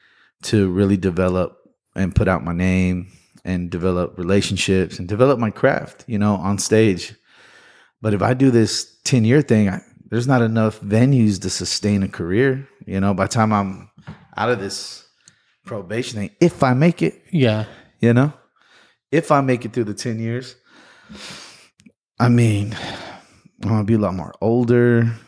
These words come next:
Speaker 1: I'm gonna have a really, really late start. I'm already having a late start 'cause I was in my thirties already. So I picked prison. And, uh, that was a tough decision,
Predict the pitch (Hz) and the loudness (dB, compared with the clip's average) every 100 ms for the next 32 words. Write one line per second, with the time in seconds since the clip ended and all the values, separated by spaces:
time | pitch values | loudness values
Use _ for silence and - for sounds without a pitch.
0 | _ _ - 113 107 117 - 131 104 87 | _ _ -6 -2 0 -2 -2 -2 -2 -8
1 | 90 131 170 131 98 95 87 85 - - | -10 2 4 4 4 2 0 -4 -6 0
2 | 120 104 135 151 127 120 123 107 92 82 | 2 4 4 4 4 4 6 4 4 2
3 | - 98 - 98 98 90 85 - 117 104 | 0 0 0 0 0 0 -2 0 2 2
4 | 87 - - - - _ _ _ _ _ | -2 -8 -8 -10 -12 _ _ _ _ _
5 | _ _ - - - - - - - - | _ _ -20 -20 -20 -20 -20 -20 -20 -20
6 | - 131 117 110 147 - 160 156 110 - | -2 2 2 2 0 0 0 0 -4 -16
7 | _ _ _ - 85 95 92 95 87 85 | _ _ _ -18 -12 -10 -6 -6 -4 -6
8 | - - - - - 107 98 - 110 98 | -8 -14 -20 -20 -10 -8 -6 -2 -4 -2
9 | - 113 107 104 | 0 2 4 2